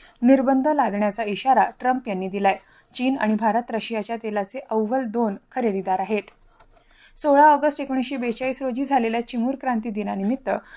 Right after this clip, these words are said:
आज राज्याचे आदिवासी विकास विभागानं, विभागाचे मंत्री आणि चंद्रपूर जिल्ह्याचे पालकमंत्री डॉक्टर अशोक उईके यांनी शहीदांना श्रद्धांजली वाहिली. यावेळी त्यांनी चिमूर इथं हुतात्मा स्मारक आणि किल्ला परिसरातील शहीद स्मारक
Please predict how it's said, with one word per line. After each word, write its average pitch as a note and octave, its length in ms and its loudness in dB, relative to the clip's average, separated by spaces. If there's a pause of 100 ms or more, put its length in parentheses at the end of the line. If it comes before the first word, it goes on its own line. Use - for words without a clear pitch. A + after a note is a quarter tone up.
(140)
आज C4 180 8
राज्याचे C4 400 8
आदिवासी B3 480 2
विकास A#3+ 380 -2
विभागानं, G#3+ 520 0 (760)
विभागाचे A#3 500 6
मंत्री A3 360 4
आणि A3+ 320 2
चंद्रपूर C4 480 0
जिल्ह्याचे A#3+ 380 0
पालकमंत्री G#3+ 560 -2
डॉक्टर B3+ 260 -4
अशोक A3 400 -4
उईके G#3+ 340 -4 (100)
यांनी A#3 200 2
शहीदांना B3 520 0
श्रद्धांजली G#3 560 -2
वाहिली. G#3 340 -2 (360)
यावेळी B3 280 8
त्यांनी A#3+ 240 0
चिमूर B3 360 -2
इथं B3 180 -6 (100)
हुतात्मा G#3 400 -4
स्मारक G#3 340 -6 (260)
आणि B3+ 160 4
किल्ला C4+ 320 2
परिसरातील A3 640 -4
शहीद A#3+ 340 -8
स्मारक A3 340 2